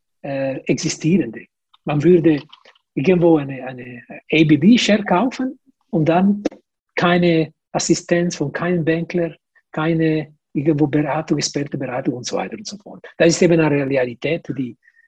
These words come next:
die nicht, äh, äh, die nicht so bleiben darf und kann und, äh, dementsprechend das Potenzial für aktiv verwaltete Instrumenten äh, auf Cryptocurrency ist riesig für mich.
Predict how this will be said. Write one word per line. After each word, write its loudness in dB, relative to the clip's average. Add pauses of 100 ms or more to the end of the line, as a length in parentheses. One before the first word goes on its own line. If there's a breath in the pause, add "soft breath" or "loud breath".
(140 soft breath)
die -10
nicht, -4
äh, -4 (300)
äh, -8
die -12
nicht -10
so -4
bleiben -6
darf -6
und -12
kann -6 (300 soft breath)
und, -8
äh, -6
dementsprechend -6
das -8
Potenzial -8
für -6
aktiv -8
verwaltete -6 (300)
Instrumenten -8 (480 loud breath)
äh, 0
auf -2
Cryptocurrency -4
ist -8
riesig -8
für -14
mich. -20